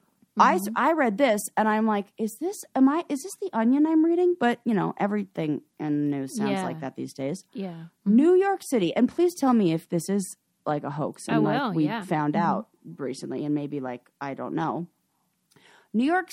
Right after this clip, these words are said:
Speaker 1: City released this, like,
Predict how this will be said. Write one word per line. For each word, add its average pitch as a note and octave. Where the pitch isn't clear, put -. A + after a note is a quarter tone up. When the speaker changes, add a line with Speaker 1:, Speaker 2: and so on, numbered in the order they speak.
Speaker 1:
City F#3+
released G#3
this, F#3+
like, D3+